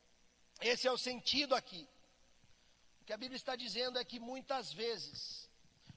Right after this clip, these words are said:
o renovo de Deus chega quando Ele troca as vestes do nosso entendimento. Como assim, pastor? Eu vou te explicar. Isaías sessenta e um diz que o Senhor troca as nossas vestes.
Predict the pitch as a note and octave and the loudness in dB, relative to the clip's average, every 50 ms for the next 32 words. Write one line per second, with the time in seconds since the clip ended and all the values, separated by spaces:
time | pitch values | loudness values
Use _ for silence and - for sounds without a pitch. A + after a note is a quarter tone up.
0 | - - A3+ A3+ F#3 G#3+ A3+ G#3+ G#3+ A#3 B3+ B3+ A3+ A3+ A#3+ F3+ A#3+ A3 E3 D3 | -12 -6 -4 0 2 4 4 6 8 8 8 8 8 4 -2 -4 -4 -4 -2 -2
1 | G#3+ A3 A3+ G3+ F3+ - - - - - - - A#3+ G#3+ A3+ G#3+ F3 E3+ D#3 - | 0 0 0 -2 -4 -8 -4 -2 2 4 4 6 6 4 2 0 0 -2 -4 -4
2 | - - - - - - - - - G#3+ G#3+ G3+ G#3+ A3 G#3+ - - G#3+ G#3 G#3 | -6 -12 -20 -20 -20 -20 -18 -12 -10 -8 -6 -6 -6 -8 -8 -8 -2 4 6 8
3 | G#3+ G3+ - - G#3 G3 F#3 F3 - - - - - - - _ - - - F#3 | 6 6 4 0 0 0 0 -2 -6 -16 -20 -20 -20 -20 -20 _ -14 -6 -2 -2
4 | F#3+ D#3+ - - D#3+ F#3+ G3+ - - F#3+ E3 C#3 D3 E3+ D#3+ F3 F3+ - - D#3+ | -2 -2 -2 -4 -2 -2 0 0 -2 -4 -6 -8 -8 -6 -4 -4 -4 -4 -6 -10
5 | D3 E3 D3+ B2+ C3 B2 C3 B2+ B2 - - - - - - - - - - - | -10 -10 -10 -10 -12 -12 -14 -16 -16 -18 -20 -20 -20 -20 -20 -20 -20 -20 -20 -20
6 | - - - - - - - - - - - - - - - - - - - - | -20 -20 -20 -20 -20 -20 -20 -20 -20 -20 -20 -20 -20 -20 -20 -20 -20 -20 -20 -20
7 | - - - - - - - - - - - - - - - - - G#3 A3+ B3 | -20 -20 -20 -20 -20 -20 -20 -20 -20 -20 -20 -20 -20 -20 -18 -10 -6 -2 0 0
8 | A3 - - B3 A#3+ F#3 A3+ G#3 - A3 G#3+ G#3+ G#3+ A3 - - - G#3 - - | 0 0 -2 -4 -4 -4 -4 -4 -4 -4 -6 -6 -6 -6 -8 -10 -14 -10 -4 -2
9 | G#3 G3+ G3+ E3+ D#3+ G3+ G3+ A#3 A3+ - - G#3+ - - A3 G#3 - G#3 F3+ F#3+ | -2 -2 -2 -2 -2 -4 -2 -4 -6 -8 -8 -8 -8 -8 -8 -6 -4 -4 -4 -6
10 | G#3+ A3+ A3 F#3 - - - - - - - - - - - - - - - - | -8 -12 -14 -14 -18 -20 -20 -20 -20 -20 -20 -20 -20 -20 -20 -20 -20 -20 -20 -20
11 | - - - - - - - - - _ - - - - - B2 F3+ F#3+ - - | -20 -20 -20 -20 -20 -20 -20 -20 -20 _ -20 -20 -20 -18 -12 -8 -6 -6 -6 -6
12 | - - - F3+ F#3 G3+ F#3 - F#3 G3 G3 - G3 D#3 D#3+ F3 - - D3+ B2+ | -6 -6 -6 -4 -4 -6 -4 0 2 2 2 2 -2 -6 -6 -8 -8 -8 -10 -10
13 | B2+ D3+ D#3 D3+ - _ | -10 -10 -10 -10 -12 _